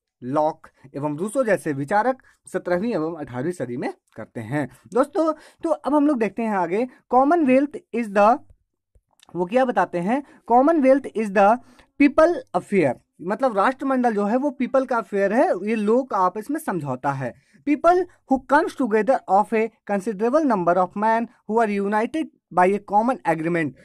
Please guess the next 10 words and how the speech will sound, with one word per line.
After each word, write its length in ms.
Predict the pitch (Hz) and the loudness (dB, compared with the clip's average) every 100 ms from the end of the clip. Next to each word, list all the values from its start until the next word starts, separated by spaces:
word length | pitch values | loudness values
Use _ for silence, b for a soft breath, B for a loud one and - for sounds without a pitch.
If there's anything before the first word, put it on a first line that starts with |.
| 131 | -8
यहाँ 220 | 202 247 | -4 -2
पे 100 | 240 | -2
जितने 300 | 214 175 214 | -4 -6 -8
सारे 280 | 208 196 180 | -4 -2 0
लोग 320 | 156 233 269 | 0 0 0
थे 200 | 269 247 | -2 -2
वो 320 | 262 - 190 247 | -2 -6 -2 -2
सारे 320 | 233 208 233 | 0 -2 -2
कॉमन 420 | - 202 226 262 - | -2 -2 -2 -4 -4
एग्रीमेंट, 500 | 185 175 208 233 | -2 -2 -4 -4